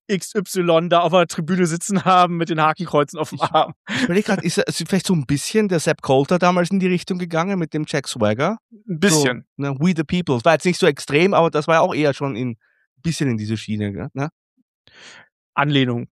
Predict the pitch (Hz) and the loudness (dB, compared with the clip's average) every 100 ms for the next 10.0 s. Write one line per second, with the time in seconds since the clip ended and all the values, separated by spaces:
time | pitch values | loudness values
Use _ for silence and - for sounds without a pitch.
0 | - 123 123 127 120 123 - 120 - 117 | -12 -10 -2 0 0 -6 -8 -10 -10 -8
1 | 135 - 123 123 127 - 139 127 - 135 | -6 -6 -6 -6 -6 -8 -8 -10 -6 -4
2 | 139 131 127 - - - 165 - 151 170 | 0 2 2 -2 -20 -14 -12 0 2 4
3 | 170 131 - - 139 131 170 190 156 151 | 2 0 -14 -12 -8 0 0 2 0 0
4 | 143 139 170 139 117 117 120 117 120 120 | 0 0 0 -6 -2 0 0 -2 -6 -6
5 | 117 - - 131 123 131 127 131 143 135 | -6 -8 0 0 0 0 0 0 -4 0
6 | 127 - 123 - 131 139 - _ - _ | 0 0 -6 -4 -8 -8 -16 _ -20 _
7 | - 170 196 196 165 160 185 - 165 151 | -12 0 0 4 2 4 2 0 -10 -8
8 | 147 160 165 202 190 170 160 160 175 151 | -10 -10 -4 -4 -2 -2 -2 -2 -2 2
9 | 147 165 151 147 143 - 139 131 147 131 | 2 2 -2 -2 -2 -4 -6 -2 -2 -2